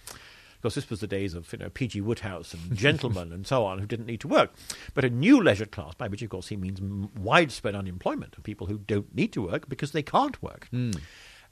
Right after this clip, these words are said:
Speaker 1: And I think we at least need to plan for these possibilities. And I mean, and I did a, a ted X speech down in, uh, Brazil three or four years ago.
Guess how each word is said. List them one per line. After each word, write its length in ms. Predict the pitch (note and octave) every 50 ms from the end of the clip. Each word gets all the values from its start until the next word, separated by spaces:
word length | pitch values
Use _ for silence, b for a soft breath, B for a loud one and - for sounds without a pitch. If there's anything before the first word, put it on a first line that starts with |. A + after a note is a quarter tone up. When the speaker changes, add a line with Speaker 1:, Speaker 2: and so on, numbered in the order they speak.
| _ _ _ - D3+
Speaker 1:
And 400 | E3 E3+ E3+ E3+ F3 E3+ E3+ - -
I 180 | C3 D3+ F#3
think 460 | G3 - - - - F3+ E3+ D3 - -
we 140 | D3+ D3
at 80 | C#3+ -
least 200 | C#3 C#3 - -
need 140 | - B2+ A#2+
to 80 | - F#2+
plan 640 | - - - - - D3+ D3+ D#3 C#3 A2 F2 - - - - B B B B B B
for 440 | - - - - - B2 A#2 A2+ G#2
these 260 | G#2+ A#2 A2 A2+ -
possibilities. 640 | - - B2 G2+ - - E3+ C#4 E4 - F#2 E2
And 60 | A#2 A#2+
I 40 |
mean, 160 | A2+ A2+ G#2+ G#2+
and 180 | G#2+ F#2+ D2 - _ _ _ _ _ _ _ _ _ _ _ - - -
I 140 | G#2 A#2
did 160 | B2+ D3 E3+ F3+
a, 160 | D#3 C3 A#2+ -
a 80 | G2+ -
ted 180 | - E3+ E3+
X 220 | C#3+ - - - -
speech 320 | - - - G#2+ - -
down 220 | - A#2+ G#2 G2 G2
in, 200 | F#2+ F2+ F2+ F#2
uh, 120 | F#2 F2+
Brazil 600 | F#2 F#2+ G#2+ A2 G#2 - A#3 B3 D3+ G2+ - - - - _ _ _ B B B B B B B B
three 200 | - - C#3+ C#3
or 40 | A#2+
four 200 | - G2+ F2 D#2+
years 240 | D#2+ D#2 D#2 D#2 -
ago. 220 | - - D2+ -